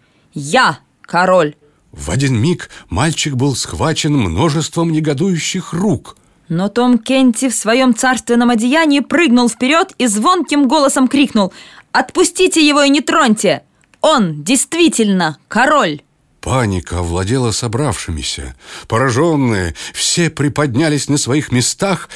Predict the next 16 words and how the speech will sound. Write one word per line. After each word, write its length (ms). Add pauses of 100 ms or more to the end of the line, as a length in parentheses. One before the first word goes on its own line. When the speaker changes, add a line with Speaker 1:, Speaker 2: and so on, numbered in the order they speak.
(220)
Speaker 2:
и, 120
переглядываясь, 1080 (160)
рассматривали 1080 (160)
главных 540
действующих 680
лиц 360
этой 320
странной 640
сцены, 720 (240)
словно 520
не 200
понимая, 800 (200)
наяву 500
они 200
это 160
видят 420